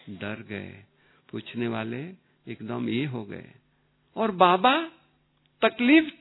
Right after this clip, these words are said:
थी, सुबह मुरली नहीं चलाई, लेकिन तकलीफ को भूला हुआ है, बाबा से बातें कर रहा है।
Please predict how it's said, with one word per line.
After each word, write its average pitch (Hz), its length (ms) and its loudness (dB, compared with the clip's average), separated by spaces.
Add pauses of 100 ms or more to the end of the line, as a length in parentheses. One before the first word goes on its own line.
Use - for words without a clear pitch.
थी, 269 460 8
सुबह 202 300 6
मुरली 208 380 8
नहीं 233 260 12
चलाई, 208 600 10 (280)
लेकिन 208 680 6 (140)
तकलीफ 160 520 4
को 160 260 2
भूला 160 420 -2
हुआ 117 380 0
है, 92 160 -12 (1000)
बाबा 165 320 4
से 180 180 -2
बातें 165 480 6
कर 208 240 6
रहा 165 260 8
है। 120 280 2